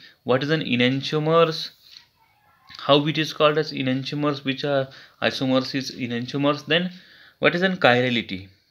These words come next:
How we decide the particular, uh, compound is chiral or, uh, which compound is achiral. Then about superimposable and non-superimposable mirror images.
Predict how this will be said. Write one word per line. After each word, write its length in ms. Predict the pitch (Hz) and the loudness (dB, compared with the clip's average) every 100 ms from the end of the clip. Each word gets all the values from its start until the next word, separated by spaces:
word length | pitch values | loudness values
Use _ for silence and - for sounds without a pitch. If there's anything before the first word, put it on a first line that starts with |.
| _ _ - | _ _ -8
How 120 | 127 | -4
we 520 | 131 147 151 143 139 - - - - | 0 2 4 2 0 -8 -20 -18 -6
decide 320 | 120 139 135 | 0 4 4
the 80 | 147 | 4
particular, 640 | - 117 123 127 135 143 139 | -2 -4 -2 0 2 2 2
uh, 360 | 135 120 110 120 - - | 2 2 0 -4 -10 -6
compound 440 | 117 120 127 131 | -6 2 4 6
is 140 | 131 | 2
chiral 400 | - 98 110 123 127 | 0 0 2 4 4
or, 140 | 139 143 - - - _ _ _ _ - 110 - | 2 -2 -18 -20 -20 _ _ _ _ -20 -14 -6
uh, 200 | 120 110 110 | -4 -4 -2
which 240 | 131 - | -2 0
compound 460 | 127 123 127 127 135 | -2 2 4 4 2
is 180 | - - | -4 -2
achiral. 640 | 127 135 120 95 90 87 - _ - _ _ - _ | 4 4 4 2 2 -6 -16 _ -20 _ _ -20 _
Then 300 | 123 151 156 - _ - _ - | 0 0 -2 -14 _ -20 _ -6
about 340 | 117 139 160 | 2 6 4
superimposable 1000 | - - 131 131 151 156 151 156 165 170 165 | 2 -6 -4 2 2 2 0 0 4 6 6
and 120 | 165 | 4
non-superimposable 1120 | 143 143 139 139 147 143 135 139 135 147 147 | 0 0 -4 -4 -2 -2 -4 -4 -2 -2 -2
mirror 280 | 135 117 104 | -2 -2 -2
images. 500 | 101 92 90 90 | -2 -4 -8 -12